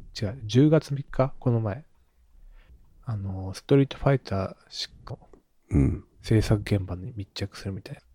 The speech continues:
Speaker 1: まあ、ストリートファイターだけじゃないですけど、それが放送されて、それも良かったから。おすすめです。しとこう。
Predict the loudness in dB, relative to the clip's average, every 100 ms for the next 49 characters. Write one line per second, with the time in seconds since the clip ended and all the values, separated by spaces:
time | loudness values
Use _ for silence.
0 | -20 -20 -18 -2 -2 4 4 4 2 0
1 | -2 -4 -6 -14 -20 -20 -20 _ _ _
2 | _ _ -2 0 4 2 2 -10 -14 -14
3 | -6 -4 -4 -6 -6 -6 -10 -4 -2 0
4 | 0 -2 -6 -20 -20 -20 _ _ _ _
5 | _ _ _ -20 -20 -20 -20 -20 -20 -20
6 | -20 _ _ _ -20 -20 _ _ -10 -8
7 | -8 -8 -8 -8 -10 -10 -12 -18 -14 -8
8 | -8 -8 -16